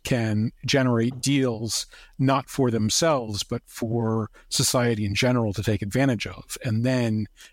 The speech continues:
get rewarded not based on the sort of degree of error that counterparties that they happen to be able to find engage in. So it's not how bad a deal that you can impose on somebody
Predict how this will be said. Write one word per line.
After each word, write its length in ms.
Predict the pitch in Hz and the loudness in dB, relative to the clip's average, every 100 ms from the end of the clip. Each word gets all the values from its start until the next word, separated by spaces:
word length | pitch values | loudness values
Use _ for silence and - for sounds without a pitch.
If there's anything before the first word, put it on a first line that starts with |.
| - | -2
get 160 | 139 - | -2 0
rewarded 760 | 117 117 139 147 123 113 107 - - _ - | -4 0 2 4 4 2 -2 -10 -18 _ -2
not 420 | 123 127 139 131 | 2 4 2 0
based 340 | 127 117 - | 2 2 2
on 400 | 123 120 120 107 - | 0 0 2 0 0
the 200 | 120 113 - - - | -2 -2 -14 -20 -8
sort 220 | - 123 | -2 0
of 120 | 117 | 0
degree 460 | 113 107 131 131 139 | -2 0 4 4 4
of 160 | 110 - | 0 -4
error 580 | 143 139 120 107 - 117 - - - - | -2 0 2 0 -4 -8 -10 -20 -20 -12
that 320 | 104 117 113 - _ - - | 0 2 2 -4 _ -16 -4
counterparties 680 | 151 143 135 - 123 113 110 | 0 2 2 2 2 2 0
that 120 | 117 | -2
they 120 | 117 | 0
happen 280 | 104 117 120 | 2 2 2
to 60 | 107 | 2
be 100 | 107 | 2
able 140 | 101 | 0
to 80 | 101 | -6
find 500 | - 117 107 104 - _ _ - - - | -2 0 2 0 -2 _ _ -20 -20 -2
engage 500 | 113 113 127 139 101 | 0 2 2 2 0
in. 280 | 90 98 127 - - - - | -2 -2 -4 -8 -20 -20 -4
So 260 | - 110 | 0 0
it's 160 | 110 - | 0 2
not 320 | 120 120 131 | 2 2 0
how 180 | - 120 | -2 -4
bad 340 | 101 117 117 117 | -2 0 2 2
a 60 | |
deal 360 | 104 110 110 107 | 2 2 2 2
that 100 | 120 | 0
you 140 | 123 | 0
can 140 | - 104 | 2 0
impose 520 | 101 117 113 113 - | 2 2 2 2 0
on 160 | - | -2
somebody 460 | 104 113 101 110 104 | 0 0 0 -2 -4